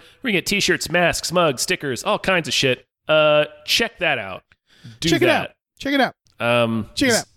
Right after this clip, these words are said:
Speaker 1: zero ghosts, as far as I know.
Speaker 2: Eh, they could be haunted.
Speaker 1: I mean, it could be haunted as fuck, and I just am not paying attention.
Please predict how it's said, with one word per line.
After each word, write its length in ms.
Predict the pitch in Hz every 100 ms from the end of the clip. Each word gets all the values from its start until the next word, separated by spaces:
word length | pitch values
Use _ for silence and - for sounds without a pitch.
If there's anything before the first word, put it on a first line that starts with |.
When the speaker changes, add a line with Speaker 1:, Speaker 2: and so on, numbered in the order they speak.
| 123
Speaker 1:
zero 380 | 117 180 175 135
ghosts, 480 | 135 107 92 -
as 120 | 104 -
far 200 | 117 107
as 100 | 101
I 100 | 95
know. 240 | 85 - - _ _ 269
Speaker 2:
Eh, 220 | 294 277 - _ _ -
they 100 | 226
could 220 | - 320
be 120 | 277 165
haunted. 460 | 147 139 139 156
Speaker 1:
I 40 | 143
mean, 140 | 147
it 100 | 156
could 160 | - 208
be 80 | 156
haunted 280 | 147 143 113
as 120 | -
fuck, 300 | - 120 95
and 80 | 98
I 60 | 95
just 160 | 95
am 80 | 98
not 160 | 95 -
paying 200 | 95 90
attention. 460 | - 95 - -